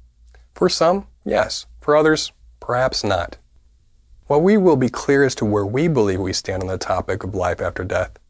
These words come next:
we are fully aware that this teaching will not solve the matter for everyone. Our goal is really to exhaustively present the points from each side.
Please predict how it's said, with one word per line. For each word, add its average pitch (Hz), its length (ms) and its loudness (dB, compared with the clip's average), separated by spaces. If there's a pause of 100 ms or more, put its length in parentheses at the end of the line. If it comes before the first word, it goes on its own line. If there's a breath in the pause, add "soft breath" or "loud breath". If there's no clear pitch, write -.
(300)
we 135 100 0
are 175 120 2
fully 147 340 2
aware 107 320 2
that 98 220 -4
this - 160 -2
teaching 113 340 -4
will 95 80 -6
not 101 240 -4
solve 101 380 0
the 92 80 -4
matter 92 320 -4
for 92 240 -4
everyone. - 380 -8 (600)
Our - 160 -2
goal 147 300 4
is 110 140 0
really 123 260 2
to 123 100 -2
exhaustively 113 720 0
present 98 380 -2
the 98 100 -2
points 151 360 -2
from 98 120 -6
each 101 160 -6
side. - 400 -6